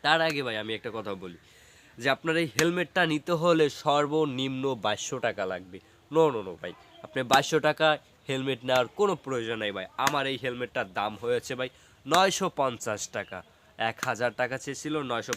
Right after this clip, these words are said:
পঞ্চাশ টাকা আমি হেলমেটটা নিয়েছি। আর দেখেন হেলমেটটা কতটাই সুন্দর, ঠিক আছে ভাই? আপনি চাইলে আমার এই হাতে থাকা ডিভাইসটি মাত্র পাঁচশো টাকায় নিতে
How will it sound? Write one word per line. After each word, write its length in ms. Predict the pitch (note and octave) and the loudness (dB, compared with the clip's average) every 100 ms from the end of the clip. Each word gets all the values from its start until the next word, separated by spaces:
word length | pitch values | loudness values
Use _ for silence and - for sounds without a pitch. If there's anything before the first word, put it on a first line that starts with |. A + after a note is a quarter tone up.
| A2+ | -6
পঞ্চাশ 280 | A2+ A#2 - | -8 -10 -10
টাকা 120 | B2 B2 | -8 -8
আমি 120 | B2 A#2+ | -6 -6
হেলমেটটা 440 | A#2 A#2 A#2+ - B2+ | -6 -6 -6 -6 -8
নিয়েছি। 300 | B2+ C3+ - E3+ _ _ _ A2 | -6 -6 -6 -8 _ _ _ -6
আর 80 | G#2+ | -4
দেখেন 200 | A2 G2+ F#2 | -6 -10 -10
হেলমেটটা 420 | A2 A2 A2+ - G#2+ | -8 -6 -8 -8 -6
কতটাই 460 | D3+ D3+ C#3+ - A2 - | -2 -2 -4 -4 -6 -6
সুন্দর, 320 | G#2 F#2 E2+ E2 - | -14 -12 -14 -16 -14
ঠিক 120 | C3 B2+ | -10 -10
আছে 120 | A2+ | -8
ভাই? 100 | G2+ - - - | -12 -14 -16 -8
আপনি 160 | D#3 E3 D#3 | -6 -2 0
চাইলে 240 | D3 C#3+ C3+ A#2+ | 0 2 2 2
আমার 160 | A#2 A2 | 0 -2
এই 60 | G#2 | -4
হাতে 200 | A#2 A#2 C#3+ | -2 -2 -4
থাকা 180 | C#3 B2+ A#2 | -6 -6 -6
ডিভাইসটি 440 | A2+ A#2+ A2+ - A#2 | -2 -4 -4 -8 2
মাত্র 220 | B2 B2+ D#3+ D3 | 4 4 0 0
পাঁচশো 260 | D3 - C3+ | 0 0 -2
টাকায় 240 | A#2+ A2+ A2+ | -2 -4 -6
নিতে 180 | G#2 | -8